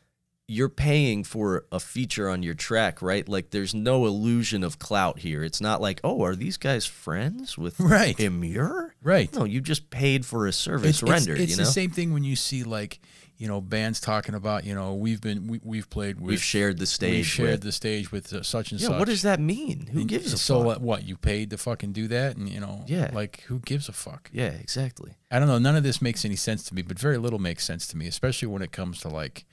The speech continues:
Speaker 2: you know,
Speaker 1: Yeah.
Speaker 2: uh, celebrity.
Speaker 1: Sure, yeah, yeah, yeah, yeah. Es-, and celebrity
Speaker 2: And,
Speaker 1: and
Speaker 2: and
Speaker 1: subculture is especially
Speaker 2: and
Speaker 1: wacky.
Speaker 2: clout and stuff like that.
Speaker 1: Yeah.
Speaker 2: Like, none of that makes any sense to me.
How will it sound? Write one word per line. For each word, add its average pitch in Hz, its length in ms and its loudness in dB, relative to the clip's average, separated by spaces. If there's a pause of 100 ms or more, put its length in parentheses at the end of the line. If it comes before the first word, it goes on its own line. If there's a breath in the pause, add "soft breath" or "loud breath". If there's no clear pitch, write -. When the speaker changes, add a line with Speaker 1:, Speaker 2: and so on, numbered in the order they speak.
(640 loud breath)
Speaker 2:
you 92 80 -2
know, - 180 -6 (280)
Speaker 1:
Yeah. 85 240 -2 (440)
Speaker 2:
uh, 92 300 -12 (640 loud breath)
celebrity. 104 760 -4 (220)
Speaker 1:
Sure, 107 400 2
yeah, 87 140 0
yeah, 90 140 0
yeah, 85 260 -2
yeah. 73 180 -4
Es-, - 220 -4
and 117 160 0
celebrity 120 480 4
Speaker 2:
And, 87 60 2
Speaker 1:
and 82 100 -2 (140)
Speaker 2:
and 110 180 2
Speaker 1:
subculture 82 360 -2
is 73 120 -6
especially 90 540 -4
Speaker 2:
and 104 100 -2
Speaker 1:
wacky. 65 120 -2
Speaker 2:
clout 95 500 0
and 104 120 -6
stuff - 260 -4
like 104 200 -6
that. 107 160 0
Speaker 1:
Yeah. 73 80 0
Speaker 2:
Like, 92 100 -4
none 110 240 0
of 95 60 -2
that 73 120 -4
makes 80 280 -8
any - 100 -12
sense - 340 -8
to 139 80 -14
me. - 160 -12